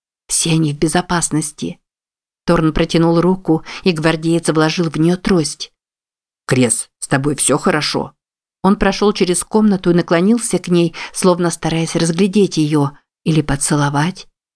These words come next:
но так и не сделал этого. «У тебя ничего не болит?»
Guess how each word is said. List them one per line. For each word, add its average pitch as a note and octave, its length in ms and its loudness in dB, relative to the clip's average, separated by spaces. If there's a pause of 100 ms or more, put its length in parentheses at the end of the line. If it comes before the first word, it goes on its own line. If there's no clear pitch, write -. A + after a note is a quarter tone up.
(140)
но E3 120 2
так D3 280 -4
и D3 60 4
не C#3+ 120 4
сделал D3 460 0
этого. C#3+ 480 -4 (440)
«У C#3 60 -4
тебя B2 240 0
ничего B2 440 0
не F#3 120 4
болит?» B2+ 460 -2